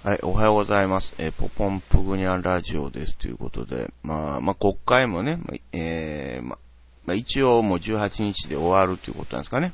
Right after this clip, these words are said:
まあ、いろいろ、えー、加計学園の問題とか、まあ、いろいろき-、ね、昨日も追及されてたんですけども、まあ、やっぱ共謀罪がね、強行採決されたっていうのは、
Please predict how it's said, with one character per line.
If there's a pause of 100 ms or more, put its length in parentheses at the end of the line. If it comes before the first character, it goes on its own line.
ま
あ、
い
ろ
い
ろ、 (560)
え
ー、
加
計
学
園
の
問
題
と
か、
ま
あ、
い
ろ
い
ろ
き-、 (480)
ね、
昨
日
も
追
及
さ
れ
て
た
ん
で
す
け
ど
も、
ま
あ、
や
っ
ぱ
共
謀
罪
が
ね、
強
行
採
決
さ
れ
た
っ
て
い
う
の
は、